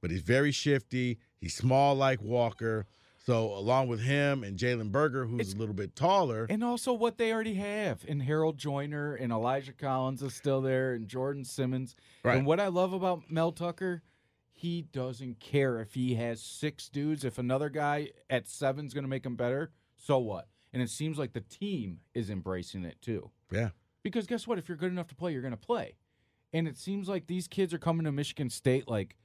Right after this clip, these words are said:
Speaker 2: well, they, they announced their new N I L thing.
Speaker 1: Yeah. Well, it's, uh, what is it? Play to stay, play to compete, or something like
Speaker 2: Something
Speaker 1: that.
Speaker 2: like that. And, and, I mean, they are so forward-thinking with the new college football.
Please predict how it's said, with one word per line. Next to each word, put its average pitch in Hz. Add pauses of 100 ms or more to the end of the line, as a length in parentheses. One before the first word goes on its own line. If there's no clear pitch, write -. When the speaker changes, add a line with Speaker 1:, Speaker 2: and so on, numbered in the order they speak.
(640)
Speaker 2:
well, 139
they, 135
they 127
announced 127
their 156
new 143
N 131
I 123
L 87
thing. 87
Speaker 1:
Yeah. 143 (180)
Well, 104
it's, 107
uh, 107
what 107
is 82
it? 82
Play 123
to 120
stay, 131
play 120
to 117
compete, 117
or 95
something 95
like 85
Speaker 2:
Something 214
Speaker 1:
that. 143
Speaker 2:
like 117
that. 110
And, 135
and, 156 (120)
I 147
mean, 165 (380)
they 196 (180)
are 180
so 180
forward-thinking 156
with 101
the 120
new 123
college 127
football. 120